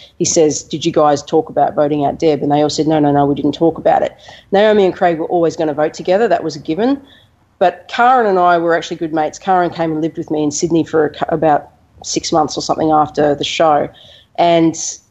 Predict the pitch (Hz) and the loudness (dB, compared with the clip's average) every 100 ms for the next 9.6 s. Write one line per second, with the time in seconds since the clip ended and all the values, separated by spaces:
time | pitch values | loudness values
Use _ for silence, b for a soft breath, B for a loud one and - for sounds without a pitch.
0 | _ _ _ 208 160 151 180 160 147 139 | _ _ _ 0 0 0 0 0 0 -2
1 | 147 139 143 175 185 135 113 - 160 175 | -2 -2 -2 2 0 -2 -12 -2 -2 -2
2 | 170 139 139 - - - 139 - 143 151 | -4 -8 -6 -8 -8 -6 -4 -4 -2 0
3 | 156 B B B - 160 160 151 151 151 | 0 B B B -2 2 4 2 2 -2
4 | - _ _ _ - - 214 240 233 - | -10 _ _ _ -12 -4 0 0 0 -2
5 | 180 156 180 240 202 - - - 330 254 | -2 -2 -2 0 0 -2 -8 -2 0 2
6 | - 165 311 - - - 392 - 262 240 | 2 2 -4 -6 -2 0 -2 -2 -4 2
7 | 233 220 B B B - 247 240 214 185 | 2 0 B B B -2 0 2 4 4
8 | 160 208 247 220 185 - 185 175 170 165 | 2 -2 -2 -8 -10 -8 -4 -2 -4 -6
9 | 160 - 170 170 240 | -12 -2 0 0 -4